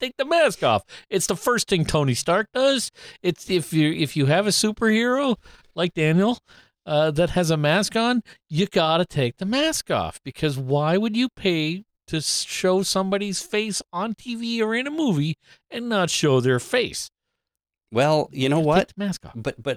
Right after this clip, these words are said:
Speaker 2: but what I don't understand about this is why the writers or the director or the producers or whoever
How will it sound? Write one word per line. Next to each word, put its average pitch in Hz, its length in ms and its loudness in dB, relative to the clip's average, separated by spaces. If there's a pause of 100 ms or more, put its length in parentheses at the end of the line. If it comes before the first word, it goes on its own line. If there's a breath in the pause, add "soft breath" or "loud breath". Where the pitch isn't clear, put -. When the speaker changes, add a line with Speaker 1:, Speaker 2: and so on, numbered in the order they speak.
(140)
Speaker 2:
but 131 160 -2
what 143 180 0
I 165 60 2
don't 175 180 0
understand 143 480 -2
about 120 240 -4
this - 300 -4
is 101 240 -6 (640 loud breath)
why 151 640 0 (240)
the 113 220 0
writers 151 680 2
or 113 160 0
the 101 80 0
director 131 600 0
or 110 200 2
the 101 100 0
producers 131 480 0
or 104 80 2
whoever 139 480 2